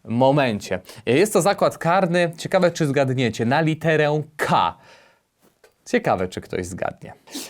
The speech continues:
No, coś, co w więzieniu, moi drodzy, jest, y, rzeczą bardzo istotną, a mianowicie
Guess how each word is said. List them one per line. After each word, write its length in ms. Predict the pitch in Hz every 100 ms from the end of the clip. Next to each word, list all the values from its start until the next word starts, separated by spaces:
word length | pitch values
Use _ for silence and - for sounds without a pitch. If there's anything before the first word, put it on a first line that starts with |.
| -
No, 140 | 135
coś, 320 | 139 233 294
co 300 | - - 254
w 60 | 208
więzieniu, 800 | 196 226 214 165 220 175 147 180
moi 220 | 190 185
drodzy, 340 | 180 190 170 180
jest, 340 | 180 180 -
y, 220 | 160 156
rzeczą 480 | 139 170 180 156 151
bardzo 680 | 135 156 180 170 127 160 -
istotną, 800 | 131 - - 156 - 127 113 127
a 160 | - 147
mianowicie 920 | 151 156 190 185 151 151 - 143